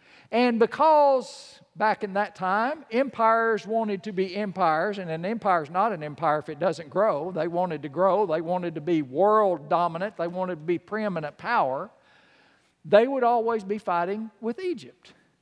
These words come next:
Look who just happens to be on the road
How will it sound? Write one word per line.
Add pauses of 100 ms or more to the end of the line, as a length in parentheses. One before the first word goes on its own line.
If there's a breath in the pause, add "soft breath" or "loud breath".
(360 soft breath)
Look
who
just
happens
to
be
on
the
road